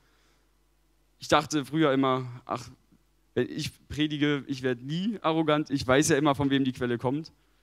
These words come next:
Und bei mir war es so, dass ich, äh, Produzent war und beim Briefing gibt's dann immer so einen Morgenimpuls und Kurzinput. Und mir ist bei diesem einen Input wirklich aufgefallen,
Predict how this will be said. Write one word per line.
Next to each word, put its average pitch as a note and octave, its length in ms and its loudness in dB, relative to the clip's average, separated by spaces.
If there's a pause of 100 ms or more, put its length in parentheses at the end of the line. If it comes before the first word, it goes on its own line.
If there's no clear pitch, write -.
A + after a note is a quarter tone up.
(1040)
Und C3 80 6
bei B2+ 100 4
mir D3+ 120 6
war C#3+ 100 6
es C3+ 100 0
so, C#3+ 120 2
dass C3 140 0
ich, B2 240 -6
äh, B2 460 2
Produzent C3 500 -2
war F#3 240 -4 (140)
und C3+ 200 -2
beim B2+ 220 -2
Briefing D#3 300 -2
gibt's C#3 220 -4
dann C3 200 -4
immer B2 220 -4
so A2+ 120 -6
einen A2 240 -6 (180)
Morgenimpuls A#2+ 580 0
und A2 80 -8
Kurzinput. B2+ 640 -6 (1200)
Und A#2 160 0
mir C#3 80 4
ist C3+ 80 0
bei C#3+ 100 0
diesem C#3 260 -4 (140)
einen D3 260 2
Input C3+ 340 -2
wirklich B2+ 220 -8
aufgefallen, B2 640 -4